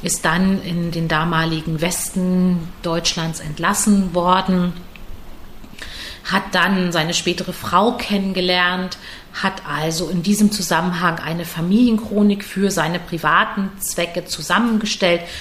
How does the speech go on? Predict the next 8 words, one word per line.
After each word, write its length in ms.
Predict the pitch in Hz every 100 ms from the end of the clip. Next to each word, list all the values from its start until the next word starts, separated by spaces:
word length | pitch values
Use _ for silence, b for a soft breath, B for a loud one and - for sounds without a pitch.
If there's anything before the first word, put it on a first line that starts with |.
| B
Verwandte 580 | - 208 147 151 170 170
befragt, 720 | 170 156 - 147 143 147 -
Tante, 380 | 165 160 160 -
Onkel, 680 | 151 165 170 156 147 147 151
Mutter, 520 | 170 175 - 156 151 -
Bruder, 380 | 190 190 160
Schwester 760 | 156 - 208 247 - 247 240 269 - B B B B B B B B
und 320 | - 226 214